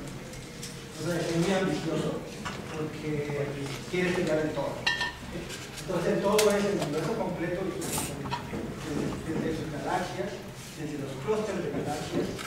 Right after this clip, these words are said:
desde las acumulaciones de los clústeres de galaxias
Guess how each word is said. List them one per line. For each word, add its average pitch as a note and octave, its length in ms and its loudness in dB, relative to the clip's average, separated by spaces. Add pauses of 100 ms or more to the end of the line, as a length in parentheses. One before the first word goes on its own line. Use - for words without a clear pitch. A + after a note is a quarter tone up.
(200)
desde - 240 -2
las - 240 -2
acumulaciones D3+ 1040 0
de - 80 0
los - 160 -4
clústeres - 640 2
de E3 80 -2
galaxias - 480 -2